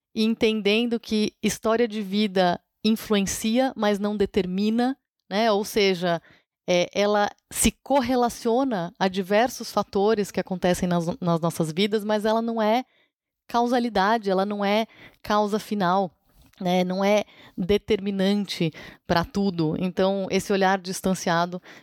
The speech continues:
eu acho que ele é libertador. E a gente não poderia fazer uma segunda temporada falando de narrativas, das narrativas que impactam a sociedade, sem falar das narrativas, né, de nós outros, de nós mesmos, esses seres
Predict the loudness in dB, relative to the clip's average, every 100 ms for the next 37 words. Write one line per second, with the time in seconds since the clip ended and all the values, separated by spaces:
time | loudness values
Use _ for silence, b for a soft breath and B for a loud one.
0 | _ 2 2 0 0 2 0 0 2 2
1 | 2 -2 -2 -2 0 0 b b _ -10
2 | -2 0 0 -2 -2 -2 0 0 0 0
3 | -2 0 0 0 -2 -2 -2 -2 -2 -2
4 | 0 0 0 0 -6 _ _ _ -2 2
5 | 2 0 -2 -4 -2 0 0 0 0 0
6 | 0 2 0 0 0 0 -2 0 0 0
7 | 0 2 0 -2 -4 0 0 0 -2 -2
8 | -4 -2 0 0 0 -6 b _ _ -4
9 | -2 0 2 2 0 -2 0 -2 -2 -4
10 | 0 0 -2 -8 -2 0 0 -6 -2 0
11 | 0 0 2 2 0 -4 -4 -4 -2 0
12 | 0 0 2 2 2 0 -2 0 0 0
13 | -2 0 0 0 -6